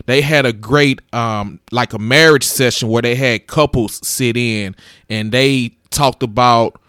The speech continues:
you know, different things as it pertains to marriage. So all the speakers were great. All the speakers were great. So let me go into my takeaways from the conference. Let's talk about that.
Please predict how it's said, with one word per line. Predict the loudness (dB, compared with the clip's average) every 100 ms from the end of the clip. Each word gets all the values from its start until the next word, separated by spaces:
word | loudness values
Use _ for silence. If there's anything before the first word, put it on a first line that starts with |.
| _ _ _ _ _ -6
you | -4
know, | -2 -4 -6 -2
different | 0 0 -4 0
things | 0 0 -2
as | -4 -4
it | -4
pertains | -8 -6 -4 -4 -4
to | -8 -8
marriage. | -4 -4 -6 -12 -16 _ -20
So | -4 2 2 2 2
all | 6 8 8 8
the | 6
speakers | 2 0 2 2 0 -4
were | -4 -8
great. | -6 -8 -8 -6
All | 0 6 6
the |
speakers | 4 2 0 0 -4
were | -4
great. | -6 -6 -6 -10 _ _ _ _ _ _
So | 0 4 6
let | 6 2
me | 0
go | 2 2 2
into | -2 -6 -6 -2 -2 -2 -4 -8 _ _ -4
my | 2 2
takeaways | 2 -4 -2 -2 0 -2 -4 -10 -16 -16 _ _ _
from | _ -2 -2
the | -4
conference. | -4 -6 -6 -20 -20 _ -6
Let's | -2 -2
talk | 2 2 2
about | 0 0 -2 -6
that. | -12